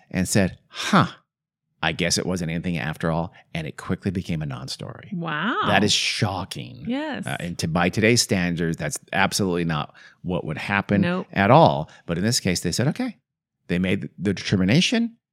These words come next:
Speaker 1: It sounds pretty sound. Moving on.
Speaker 2: Yeah.
Speaker 1: And
Speaker 2: Huh.
Speaker 1: they did. The turmoil ebbed almost immediately. Like I said, y-, you see his, his column inches,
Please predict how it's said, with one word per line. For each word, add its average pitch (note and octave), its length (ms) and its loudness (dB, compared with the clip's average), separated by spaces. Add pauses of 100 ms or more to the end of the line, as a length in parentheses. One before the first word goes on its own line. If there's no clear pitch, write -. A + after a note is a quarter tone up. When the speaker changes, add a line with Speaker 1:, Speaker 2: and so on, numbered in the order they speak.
(240)
Speaker 1:
It D3 140 -4
sounds D#2 280 0
pretty D#2 160 -4
sound. D3+ 520 0 (520)
Moving - 280 -2
on. - 160 -8 (160)
Speaker 2:
Yeah. F3+ 320 -8 (320)
Speaker 1:
And - 60 -4
Speaker 2:
Huh. - 40 0
Speaker 1:
they A#2 80 4
did. A3 260 0 (360)
The F#2+ 100 -6
turmoil B2 460 -2
ebbed F#2+ 340 -4
almost A3+ 320 -2
immediately. - 680 -8 (240)
Like F#2+ 80 0
I - 20 2
said, C#3 240 6 (260)
y-, A#2 80 2
you A2+ 200 2
see D3+ 260 4
his, G2 260 6
his F2+ 300 0 (260)
column B2+ 280 4
inches, E2 380 0